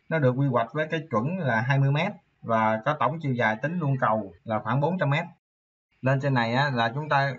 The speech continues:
gặp con đường Nguyễn Cửu Vân. Thì nhắc tới cái đường Nguyễn Cửu Vân này á,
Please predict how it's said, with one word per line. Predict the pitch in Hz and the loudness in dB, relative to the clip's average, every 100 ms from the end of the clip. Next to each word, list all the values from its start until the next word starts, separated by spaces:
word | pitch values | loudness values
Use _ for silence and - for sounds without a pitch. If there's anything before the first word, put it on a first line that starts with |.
| - | -6
gặp | 110 - | -6 -2
con | 139 | 0
đường | 131 113 | 2 4
Nguyễn | 113 139 | 2 2
Cửu | 151 | 0
Vân. | 151 143 135 - _ _ _ | 0 2 0 -6 _ _ _
Thì | 117 120 120 | 2 4 4
nhắc | 139 175 | 2 -2
tới | 185 180 | -4 -2
cái | 165 | 2
đường | 123 | 4
Nguyễn | 123 143 | 4 2
Cửu | 151 | 0
Vân | 151 143 | 0 0
này | 139 120 | 0 0
á, | 139 | 0